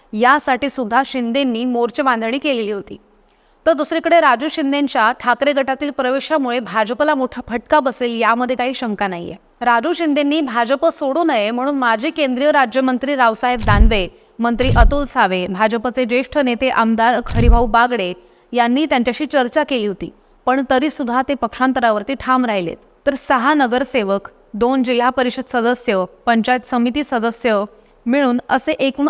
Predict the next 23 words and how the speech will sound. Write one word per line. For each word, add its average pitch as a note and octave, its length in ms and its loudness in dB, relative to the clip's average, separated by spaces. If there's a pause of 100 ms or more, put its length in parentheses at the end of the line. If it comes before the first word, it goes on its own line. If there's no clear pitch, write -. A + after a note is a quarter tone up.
अठरा C#4+ 300 0
पदाधिकाऱ्यांसोबत B3+ 1040 -2
राजू G#3 300 6
शिंदेंनी A#3 640 0
उद्धव A3+ 320 0
ठाकरेंच्या A#3 540 -2
शिवसेनेचं A#3 640 -2
शिवबंधन G#3 580 -2
हाती A3 220 0
बांधलंय. E3+ 340 -4 (800)
आधी G3+ 160 4
हरिभाऊ A3 440 0
बागडे A3+ 400 2 (280)
आणि B3 160 2
नंतर C4 300 0 (100)
अतुल D4 280 0
सावेंच्या B3+ 500 -2
नेतृत्वात B3+ 480 0 (120)
काम B3 220 2
करणाऱ्या A#3 440 0
राजू A#3 340 4
शिंदे B3 380 0
यांनी A3+ 360 0